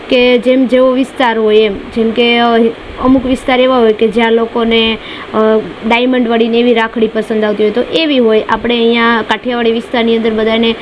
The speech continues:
અ, એકદમ સિમ્પલ સોબર છે અથવા તો, અ, લાલ દોરાવાળી હોય એવી બધી રાખડી પસંદ આવે. અને અમે લોકો ગયા હતા ને તેઓ અમને માંડ માંડ અમને લાલ દોરાવાળી રાખડી મળી. બિલ-, મને લાલ દોરાવાળા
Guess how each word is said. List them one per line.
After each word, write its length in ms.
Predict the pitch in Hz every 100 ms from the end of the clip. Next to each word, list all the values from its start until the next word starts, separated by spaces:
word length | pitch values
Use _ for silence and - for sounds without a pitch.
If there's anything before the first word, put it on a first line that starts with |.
| - - -
અ, 20 | 226 220 220 -
એકદમ 300 | 240 254 254
સિમ્પલ 460 | - 285 262 262
સોબર 400 | 247 247 226 233
છે 220 | 220 240 220
અથવા 340 | 214 233 220
તો, 280 | 220 226 233
અ, 60 | 226 - - 226 226 226 -
લાલ 380 | 240 240 247 269
દોરાવાળી 540 | 262 247 240 226 226
હોય 280 | 226 220 214 202
એવી 200 | 254 339
બધી 280 | 311 254 233
રાખડી 320 | 220 208 214
પસંદ 400 | 196 214 214 202
આવે. 200 | 202 196
અને 300 | - - 196
અમે 260 | 190 254 311
લોકો 280 | 302 285 254
ગયા 180 | 254 269
હતા 180 | 262
ને 120 | 247 208
તેઓ 440 | 233 226 220 220 -
અમને 200 | 254 269
માંડ 420 | 277 233 208 226 285
માંડ 200 | 285 269
અમને 180 | 247
લાલ 260 | 226 208 220
દોરાવાળી 400 | 214 214 208 208
રાખડી 260 | 202 208 208
મળી. 220 | 202 214
બિલ-, 380 | 202 226 226 220
મને 280 | 220 226
લાલ 260 | 240 220 226
દોરાવાળા 420 | 220 233 226 233